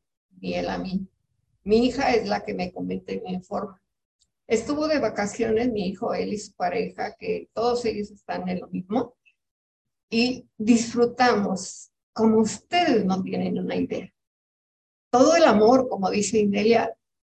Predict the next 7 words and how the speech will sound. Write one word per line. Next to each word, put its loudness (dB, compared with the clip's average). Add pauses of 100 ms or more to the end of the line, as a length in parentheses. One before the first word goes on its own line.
(120)
todo 6
el 0
amor, -2 (260)
todo, -2 (560)
sin 4
reserva 2
alguna. -2